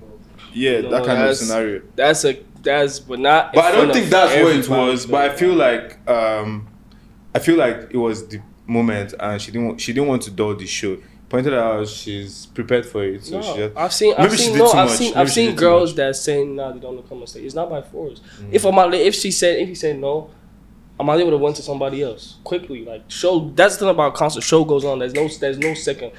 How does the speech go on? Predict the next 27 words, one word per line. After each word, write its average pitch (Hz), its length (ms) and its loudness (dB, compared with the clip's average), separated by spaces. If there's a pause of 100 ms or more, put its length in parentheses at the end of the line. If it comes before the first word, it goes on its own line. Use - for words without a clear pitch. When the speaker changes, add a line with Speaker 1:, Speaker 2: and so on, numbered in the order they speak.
(120)
Speaker 2:
She 208 120 -2
could 202 100 4
have 165 60 -2
been 170 100 2
like, 131 240 0
"Nah." 143 440 -2
Omah 139 200 -6
Lay 143 80 -6
would 135 80 -8
be 127 60 -6
like, 117 200 -14
"I 147 160 -4
bet." 143 320 -2 (300)
Do, 151 100 0
do, 160 100 0
do, 156 120 -4
do, 120 180 -6
go 147 220 -12
somebody 147 500 -10
else. - 220 -18
People 170 240 -2
are 143 40 0
gonna 151 140 2
forget 135 220 -4
about 123 160 -6
that 123 120 -6
moment. 123 320 -12